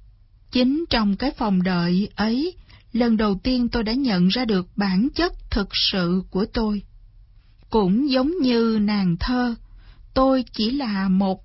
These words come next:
ánh phản xạ. Ông nên nhớ là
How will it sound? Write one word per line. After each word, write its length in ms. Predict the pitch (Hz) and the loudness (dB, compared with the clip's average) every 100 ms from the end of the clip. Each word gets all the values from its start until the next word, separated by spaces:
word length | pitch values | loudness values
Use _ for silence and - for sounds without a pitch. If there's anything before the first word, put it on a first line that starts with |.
| - | -4
ánh 300 | 233 247 359 - | -2 -2 -4 -8
phản 380 | - 202 196 294 - | -4 -2 -2 -4 -6
xạ. 380 | 220 175 170 180 - - - - - - - - - - - - | -6 -4 -4 -6 -10 -20 -20 -20 -20 -20 -20 -20 -20 -20 -20 -4
Ông 360 | 220 226 208 208 | 0 2 2 2
nên 220 | 214 202 | 2 2
nhớ 340 | 214 226 285 370 | 2 0 -2 -4
là 300 | 269 196 | -4 -4